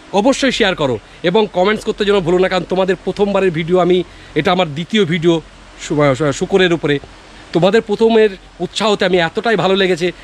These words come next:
আমি আবার একটা ভিডিওর জন্য এসেছি। তো please, please বন্ধুরা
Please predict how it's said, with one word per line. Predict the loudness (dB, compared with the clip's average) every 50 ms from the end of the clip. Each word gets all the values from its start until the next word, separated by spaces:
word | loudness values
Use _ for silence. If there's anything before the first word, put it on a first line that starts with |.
| -20 -10 -4
আমি | -2 0 2 2
আবার | 2 2 0 0 -2
একটা | -2 -4 -6
ভিডিওর | -6 -4 -2 -2 -2 0
জন্য | 0 0 0
এসেছি। | 0 0 -2 -6 -10 -10 -10 -10 -14 -20 -18 -6 -2
তো | -2 -2
please, | 0 0 0 0 0 0 -4 -4
please | -2 -2 -2 0
বন্ধুরা | 0 0 2 2 0 0 -2